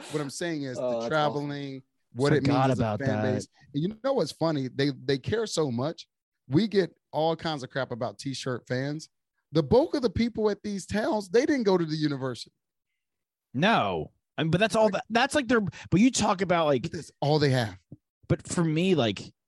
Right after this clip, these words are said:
Speaker 3: from a perspe-, from, like, like, a sports perspective, obviously Longhorns supersede anything I would,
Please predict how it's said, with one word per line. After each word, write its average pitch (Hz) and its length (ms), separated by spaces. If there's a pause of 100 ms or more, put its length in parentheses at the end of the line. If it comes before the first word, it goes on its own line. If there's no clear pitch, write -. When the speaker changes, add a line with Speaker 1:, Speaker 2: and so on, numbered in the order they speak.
(1200)
Speaker 3:
from 147 140
a 131 80
perspe-, - 240
from, 127 180
like, 139 220
like, 123 140
a 110 80
sports - 380
perspective, - 580 (160)
obviously 143 420
Longhorns 113 540
supersede 104 600
anything 98 640 (140)
I 98 160
would, 95 260